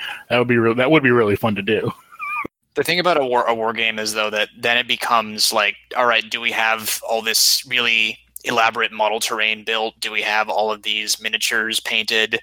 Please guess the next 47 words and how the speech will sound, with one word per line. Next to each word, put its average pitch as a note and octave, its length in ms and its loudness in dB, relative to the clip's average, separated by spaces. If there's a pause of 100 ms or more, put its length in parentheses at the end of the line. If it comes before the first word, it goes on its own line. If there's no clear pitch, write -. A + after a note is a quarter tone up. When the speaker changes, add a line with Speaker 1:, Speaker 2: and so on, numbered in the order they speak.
(400)
Speaker 2:
Do A#2 100 -2
we A2 100 0
have, A2 680 -2 (280)
uh, D#2 300 0 (340)
like, A2 340 -4
a, A2+ 140 0 (240)
a, C3 120 2 (200)
do E3 80 0
we D3 60 4
have D3 100 2
a C#3+ 40 -2
really C#3 200 4
Speaker 1:
Yeah, B2 160 4
Speaker 2:
slick B2+ 180 4
Speaker 1:
true. - 80 -4
Speaker 2:
version C3 260 0
of B2+ 40 0
the A#2+ 40 -2
Delta A#2 280 0
Green A#2+ 180 -2
rules A2 280 -2
that A2 100 -4
you A#2+ 100 0
can A2+ 140 -10
use A2 240 -6
for A#2 120 -4
commanding A2 320 -2
large G#2+ 220 0
numbers A2 300 -6
of A#2 80 -2
people? - 180 -4
Which D#3 180 2
we D#3+ 100 4
do C#3+ 260 4
because B2+ 240 0
I - 20 2
wrote A#2+ 160 4
it, F#2 40 0
like, A2 120 0
two - 140 -4
years A2+ 200 0
ago G#2 220 -2
and G#2 80 -2
we G#2 60 -6
never G2+ 180 -4
used G#2 220 -6
it. G2+ 160 -2